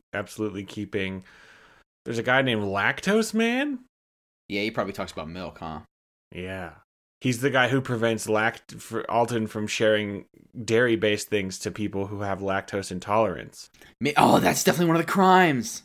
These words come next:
Speaker 1: That's one of the crimes. You, so is it, there's a world where they're, like, superhero villains? Lactose Man,
Speaker 2: Maybe.
Speaker 1: gluten, gluten intolerance
Speaker 2: Well, maybe
Speaker 1: man?
Speaker 2: I think we just convert it into, like, the lactose killer,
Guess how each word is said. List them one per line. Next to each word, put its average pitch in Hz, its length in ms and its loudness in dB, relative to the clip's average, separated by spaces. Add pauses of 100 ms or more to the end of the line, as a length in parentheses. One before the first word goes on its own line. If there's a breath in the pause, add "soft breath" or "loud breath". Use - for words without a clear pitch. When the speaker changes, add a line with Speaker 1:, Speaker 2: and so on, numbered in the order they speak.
Speaker 1:
That's - 240 -8
one 101 260 -8
of 101 80 -4
the 107 80 0
crimes. 117 540 -2
You, 143 160 -6
so 156 240 4
is 127 100 2
it, 170 180 0
there's 165 220 2
a 185 60 4
world 185 280 6
where 165 140 6
they're, 151 140 6
like, 120 160 4
superhero 170 680 4
villains? 226 560 2 (560 soft breath)
Lactose 139 480 4
Man, 156 260 2
Speaker 2:
Maybe. 185 280 8
Speaker 1:
gluten, 151 640 4
gluten 151 580 0
intolerance 147 680 2
Speaker 2:
Well, 170 120 8
maybe 185 280 8
Speaker 1:
man? 160 80 8
Speaker 2:
I 180 80 10
think 202 180 2
we 185 80 6
just 156 220 2
convert 143 380 2
it 135 100 4
into, 127 240 0
like, 117 160 0
the 123 80 0
lactose 110 500 0
killer, 95 420 -6